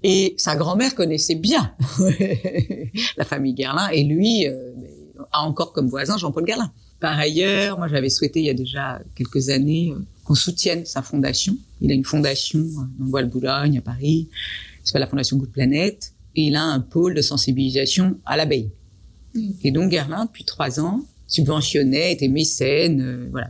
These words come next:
Speaker 1: petit mécène de, de la Fondation Good Planète sur le volet abeille. Et notre mécénat permet, euh, de l'animation par, euh, par des jeunes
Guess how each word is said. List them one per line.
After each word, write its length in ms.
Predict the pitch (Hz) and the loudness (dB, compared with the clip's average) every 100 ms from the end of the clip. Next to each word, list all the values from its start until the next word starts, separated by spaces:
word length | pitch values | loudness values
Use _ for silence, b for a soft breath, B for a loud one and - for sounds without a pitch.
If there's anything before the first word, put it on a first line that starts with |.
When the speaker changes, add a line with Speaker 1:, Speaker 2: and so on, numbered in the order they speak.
| - | -8
Speaker 1:
petit 240 | 139 160 | -2 2
mécène 360 | 135 117 - 143 | 2 2 0 0
de, 220 | 135 - B B B - | -2 -8 B B B -2
de 60 | 139 | -2
la 80 | |
Fondation 360 | 135 139 127 139 | 0 -2 0 2
Good 140 | 131 | 2
Planète 420 | 127 123 135 165 175 | 0 0 2 0 -2
sur 240 | - 165 | 0 2
le 80 | 147 | 2
volet 320 | 131 123 117 | 2 0 -2
abeille. 720 | 117 127 139 160 175 135 127 - | -6 -8 -4 -4 -2 -4 -4 -8
Et 40 | - | -4
notre 120 | 139 - | -2 0
mécénat 440 | 147 147 139 185 | 0 0 0 -2
permet, 440 | 147 127 135 156 143 | -2 -2 -2 -2 -4
euh, 40 | |
de 100 | 127 - - - | -8 -12 -18 -2
l'animation 640 | 147 151 151 143 - 165 208 | 0 2 2 0 0 -2 -2
par, 260 | 135 127 | -4 -8
euh, 100 | 127 131 - - - | -8 -8 -18 -18 -6
par 120 | 135 | -2
des 100 | 131 | 2
jeunes 380 | 131 160 214 180 | 2 2 2 0